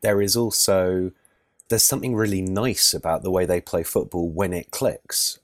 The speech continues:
I, I, I just worry that, that an adherence to that system, and I suppose more importantly that style, is, is going to cost them, because they, they certainly looked better once Mitrovic was on, once Loftus-Cheek was on, and they were being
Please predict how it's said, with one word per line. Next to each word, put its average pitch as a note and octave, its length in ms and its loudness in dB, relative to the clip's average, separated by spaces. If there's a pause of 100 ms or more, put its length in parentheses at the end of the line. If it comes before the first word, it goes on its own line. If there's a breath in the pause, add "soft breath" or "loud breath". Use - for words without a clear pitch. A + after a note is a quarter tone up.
(100)
I, E2 60 -12
I, F2+ 380 -6
I F#2 80 -4
just G2+ 320 -2
worry F#2 340 0
that, E2 380 -4
that - 240 -8
an F2+ 140 -8
adherence F#2 760 -2
to - 100 -10
that D#2+ 300 -6
system, D2 640 -2 (260)
and F2 180 -8
I D#2+ 80 -10
suppose D#2+ 320 -8
more D#2 120 -10
importantly D2+ 440 -12
that D2 240 -8
style, D2+ 540 0 (320 soft breath)
is, E2 520 -2
is F2+ 180 -6
going F2 200 -2
to - 120 -8
cost - 340 0
them, D2 260 -12
because E2+ 680 -2 (160)
they, F#2+ 160 -2
they F#2+ 180 -2
certainly G2 680 0
looked F2 380 -6
better F2+ 320 -2
once D#2+ 340 -6
Mitrovic E2 580 -8
was D#2+ 200 -6
on, D#2 420 -8
once D2 560 -4
Loftus-Cheek E2+ 680 -6
was D#2 180 -8
on, C#2+ 180 -8
and D2 120 -12
they D#2 100 -8
were D#2 120 -6
being D2+ 320 -8